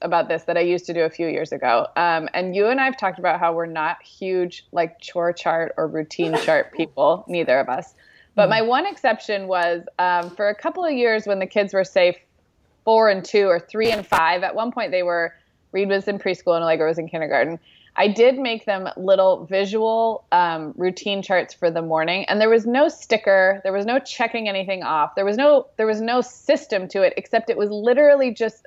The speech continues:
Speaker 1: little pictures from the
Speaker 2: <laughs>
Speaker 1: internet
Speaker 2: Shirt,
Speaker 1: of what
Speaker 2: you
Speaker 1: they
Speaker 2: need
Speaker 1: had
Speaker 2: that.
Speaker 1: to do.
Speaker 2: <laughs>
Speaker 1: Yeah.
Speaker 2: Yeah,
Speaker 1: And so
Speaker 2: yeah.
Speaker 1: it was, it was, there was a picture of breakfast,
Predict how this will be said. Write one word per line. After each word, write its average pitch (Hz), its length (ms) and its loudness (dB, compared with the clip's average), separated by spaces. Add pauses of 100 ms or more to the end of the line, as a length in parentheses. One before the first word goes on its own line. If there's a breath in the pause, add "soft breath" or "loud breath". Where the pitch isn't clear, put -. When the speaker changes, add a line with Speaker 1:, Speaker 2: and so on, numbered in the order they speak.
(100)
Speaker 1:
little 226 340 0
pictures 185 540 0
from 185 160 -4
the 175 200 -2
Speaker 2:
<laughs> - 0 -
Speaker 1:
internet 202 480 0
Speaker 2:
Shirt, 311 480 4
Speaker 1:
of 196 60 -4
what 202 160 4
Speaker 2:
you 233 140 -2
Speaker 1:
they 226 60 0
Speaker 2:
need 254 100 2
Speaker 1:
had 220 160 2
Speaker 2:
that. 175 240 6
Speaker 1:
to 285 60 2
do. 453 220 4 (280)
Speaker 2:
<laughs> 220 80 0
Speaker 1:
Yeah. 381 320 2
Speaker 2:
Yeah, 247 80 4 (220)
Speaker 1:
And 254 200 -6
so 277 200 0
Speaker 2:
yeah. 262 100 0
Speaker 1:
it - 80 -6
was, 226 420 0 (240)
it 220 160 -2
was, 202 280 -4
there 196 100 -2
was 190 100 -2
a 185 60 -8
picture 220 320 -4
of 254 100 -6
breakfast, 196 640 -6